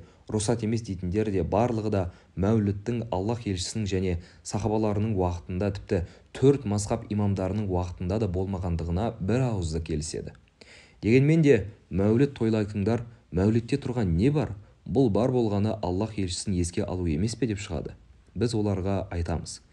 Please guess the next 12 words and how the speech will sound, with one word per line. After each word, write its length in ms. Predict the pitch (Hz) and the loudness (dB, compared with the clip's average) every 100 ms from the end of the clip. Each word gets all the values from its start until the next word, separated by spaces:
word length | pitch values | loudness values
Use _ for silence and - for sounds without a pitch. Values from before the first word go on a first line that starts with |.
| - - - - - | -20 -20 -20 -14 -2
«Егер 300 | 101 123 156 | 2 4 4
сол 220 | - 143 | 4 2
нәрседе, 400 | 104 - 98 104 | 2 0 0 2
яғни 380 | 87 85 87 - | 0 0 -2 -2
мәуліт 420 | 82 87 98 110 | -2 -2 -2 -4
тойлауда 540 | - 95 90 85 87 82 | -4 -4 -2 -2 -2 -2
жақсылық 480 | 82 90 110 98 | -2 -4 -4 -4
болғанда, 560 | 87 82 85 80 120 139 - - - _ _ - | -4 -2 0 2 0 0 -8 -20 -20 _ _ 2
олар, 460 | 101 117 156 156 - | 6 8 6 0 -2
яғни 440 | 104 104 110 104 | 0 2 2 0
сахабалар 580 | 104 101 98 95 104 110 | -2 -4 -2 0 0 0
бізді 520 | 92 95 92 110 143 | 0 0 2 2 2